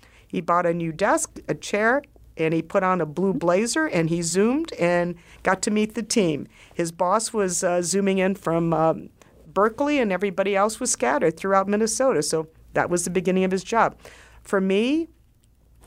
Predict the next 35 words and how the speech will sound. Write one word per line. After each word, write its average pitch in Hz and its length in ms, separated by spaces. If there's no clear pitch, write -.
I've 180 140
been 190 160
working 185 320
remote 175 420
from 175 140
my 165 180
home 180 320
for 185 160
at 120 100
least 214 300
three 175 220
months, 175 440
and 175 160
that 175 260
for - 100
past 185 320
couple 262 260
of 196 60
months, 160 480
I 175 120
go 170 200
into 175 140
the 170 140
office 165 560
usually 185 320
in, 175 160
on 165 320
the 180 140
mornings 185 580
and 156 300
with 170 220
full 190 300
protective 180 640
gear, 185 520
uh, 156 260